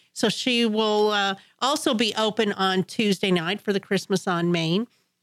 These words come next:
And, uh, so it's gonna coincide with art display, and she has a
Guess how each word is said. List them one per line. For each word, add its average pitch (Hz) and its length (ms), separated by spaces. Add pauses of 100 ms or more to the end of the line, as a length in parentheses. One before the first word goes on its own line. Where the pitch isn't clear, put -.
(280)
And, 180 420
uh, 190 200
so 196 440
it's 208 200
gonna 202 260
coincide 214 720
with 202 320
art 233 180
display, 247 640
and 190 160
she 214 120
has 202 340
a 202 80